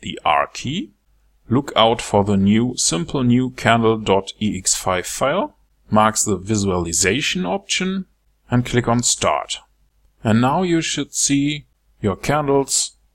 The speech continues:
on the chart being counted, and that can be done very fast. And you did it in five minutes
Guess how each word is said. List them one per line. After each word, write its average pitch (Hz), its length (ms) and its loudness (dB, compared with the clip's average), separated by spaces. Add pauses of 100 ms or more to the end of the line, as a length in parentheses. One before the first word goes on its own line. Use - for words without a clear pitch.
on 104 120 0
the - 80 -2
chart 113 460 2
being 85 260 -6
counted, 110 640 0 (340)
and 101 140 2
that 131 220 0
can 123 240 4
be 110 120 0
done 98 360 2
very 104 420 0
fast. - 640 -2 (320)
And 110 240 0
you 202 160 2
did 160 220 4
it 160 160 2
in - 160 2
five 185 480 0
minutes - 580 0